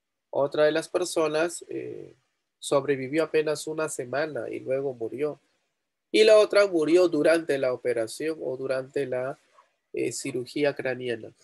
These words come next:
Mientras ustedes aplican sus conocimientos de medicina y sobre todo aquí los que van a las ciencias de la salud,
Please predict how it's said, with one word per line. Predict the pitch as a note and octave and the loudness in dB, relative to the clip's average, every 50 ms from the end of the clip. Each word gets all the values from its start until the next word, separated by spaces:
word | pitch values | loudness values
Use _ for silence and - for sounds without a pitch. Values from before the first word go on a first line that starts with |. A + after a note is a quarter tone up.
| _ _ _ - | _ _ _ -6
Mientras | D3 D3+ D#3 D3+ D#3+ D#3+ D#3 | -2 -2 -2 -2 -2 -2 -2
ustedes | E3 D#3 - - A3+ A3+ G#3+ G3+ F3 F3 | -4 0 2 4 6 6 6 4 2 0
aplican | D#3+ - - F3 F3 E3+ F3 E3+ | -2 2 2 2 4 4 2 2
sus | E3 E3 D3 - | 0 -2 -4 -4
conocimientos | - C#3+ C3+ C3+ B2+ B2 C3 C3+ C#3 D3+ D#3+ D#3 D#3+ D#3+ D3 | -2 -4 -4 -2 -4 -8 -8 -8 -6 -6 -6 -2 0 0 0
de | D3 C#3 | 0 -2
medicina | C3+ C3 B2 A#2+ A2+ A2 - - D3+ D3+ C#3+ C3+ C3 | -4 -4 -4 -4 -4 -6 -8 -10 -8 -8 -6 -6 -6
y | B2 | -6
sobre | - - A#2 A#2+ A#2 A2+ | -6 -8 -6 -6 -6 -4
todo | - D3 D3 C#3+ | -2 -2 -2 0
aquí | C3+ B2+ - - C#3+ | -2 -4 -6 -8 -6
los | C#3 C#3 - - | -6 -6 -6 -6
que | - A2+ A2+ | -6 -6 -6
van | B2 C3 C3+ | -4 -4 -4
a | C3+ B2 | -4 -4
las | A2+ G#2+ - | -4 -4 -6
ciencias | - C#3 C#3 C#3 C#3 C3+ C3 B2 | -6 -6 -6 -6 -4 -4 -4 -2
de | B2 A2+ | -2 -2
la | A2+ G#2+ - | -4 -4 -6
salud, | - G#2 G#2+ A#2 C#3+ D3 C#3+ | -8 -10 -6 -4 -2 -2 -4